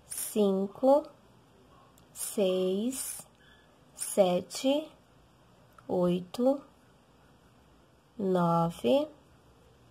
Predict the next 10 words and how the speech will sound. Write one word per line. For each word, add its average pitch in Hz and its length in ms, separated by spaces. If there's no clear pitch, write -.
dez, 180 920
onze, 196 720
doze, 180 800
treze, 180 760
quatorze 220 680
pontos 180 540
baixos. 185 800
Agora, 208 400
vamos 196 380
prender 180 840